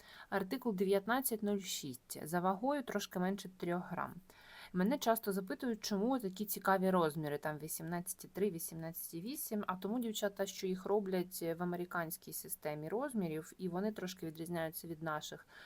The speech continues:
Тобто дев'ятий американський зазвичай на вісімнадцять і вісім,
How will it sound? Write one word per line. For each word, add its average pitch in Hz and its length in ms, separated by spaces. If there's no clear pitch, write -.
Тобто 185 260
дев'ятий 175 460
американський 170 640
зазвичай 160 440
на 151 100
вісімнадцять 156 600
і 208 80
вісім, 214 420